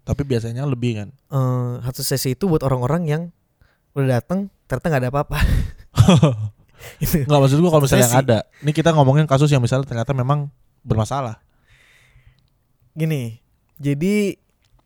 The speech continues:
Speaker 2: ini bocoran sedikit ya bagi, bagi orang-orang yang non psikolog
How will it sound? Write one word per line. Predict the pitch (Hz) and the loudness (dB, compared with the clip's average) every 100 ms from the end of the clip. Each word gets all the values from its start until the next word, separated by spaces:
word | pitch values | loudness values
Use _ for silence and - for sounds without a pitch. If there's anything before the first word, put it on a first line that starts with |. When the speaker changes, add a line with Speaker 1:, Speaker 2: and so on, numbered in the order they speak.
| _ _ _ | _ _ _
Speaker 2:
ini | - 156 196 | -6 -2 0
bocoran | 165 151 151 143 | 2 2 2 0
sedikit | 143 147 - 139 | -2 -6 -6 -2
ya | 123 | -2
bagi, | 120 120 | 0 -2
bagi | 123 123 | -2 -4
orang-orang | 123 120 120 123 120 123 123 _ | -4 -8 -10 -12 -12 -14 -20 _
yang | - 139 123 127 | -12 -10 -10 -10
non | 127 135 131 | -8 -8 -8
psikolog | - 139 135 127 123 | -14 -10 -8 -8 -10